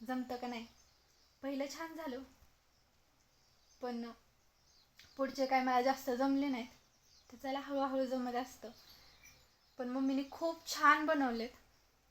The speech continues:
मी पण ट्राय केलं होतं, पण नाही जमलं मला. पण आणखी नंतर प्रयत्न करेन. प्रत्येक गोष्ट आपल्याला जे येत नसते, ते हळूहळू जमवून घ्यायची असते. तर आज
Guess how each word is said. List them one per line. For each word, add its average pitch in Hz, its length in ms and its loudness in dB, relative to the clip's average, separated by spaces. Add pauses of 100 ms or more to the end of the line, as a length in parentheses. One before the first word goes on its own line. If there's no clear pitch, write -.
(1500)
मी 240 100 -8
पण 240 200 -8
ट्राय 247 260 2
केलं 247 240 -4
होतं, 247 200 -6
पण 233 140 -8
नाही 277 260 -4
जमलं 254 340 -2
मला. 226 180 -4 (540)
पण 240 120 -10 (260)
आणखी 269 340 -4
नंतर 294 320 0
प्रयत्न 285 540 0
करेन. 254 320 -2 (840)
प्रत्येक 262 360 2
गोष्ट 269 360 0
आपल्याला 262 360 4
जे 262 180 2
येत 269 140 2
नसते, 262 260 -6
ते 254 100 -6
हळूहळू 262 420 2
जमवून 254 420 2
घ्यायची 285 320 -2
असते. 262 360 -2 (1700)
तर 262 160 -2
आज 262 280 2